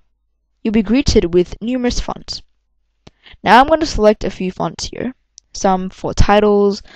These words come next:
body styles, and et cetera. And you can select your own, but I'm gonna choose Oswald.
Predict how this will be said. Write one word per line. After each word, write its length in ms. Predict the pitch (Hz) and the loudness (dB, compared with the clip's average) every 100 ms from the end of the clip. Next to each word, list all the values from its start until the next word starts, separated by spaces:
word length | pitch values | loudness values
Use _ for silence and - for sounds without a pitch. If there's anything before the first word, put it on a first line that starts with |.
| - _ - | -20 _ 0
body 560 | 170 190 190 190 185 - - _ _ _ - | 4 4 2 -4 -6 -12 -20 _ _ _ -18
styles, 600 | - 196 190 180 175 - | 0 4 4 4 0 -6
and 180 | - - | -12 -12
et 160 | - | -10
cetera. 340 | - - 196 262 _ _ _ _ _ _ _ _ _ | -8 -8 -8 -10 _ _ _ _ _ _ _ _ _
And 560 | 175 175 170 170 165 - - - | -2 -2 -2 -8 -12 -16 -20 -14
you 100 | - | -4
can 180 | 302 | -4
select 300 | 202 214 202 | 0 0 0
your 100 | - | -2
own, 160 | 160 208 | -4 -4
but 140 | 226 | -2
I'm 100 | 175 | -2
gonna 180 | 190 196 | -2 -4
choose 720 | 185 - 175 165 165 165 170 - - | -6 -8 -6 -4 -4 -6 -10 -14 -6
Oswald. 600 | 170 170 185 233 339 - | -6 -4 -4 -4 -6 -12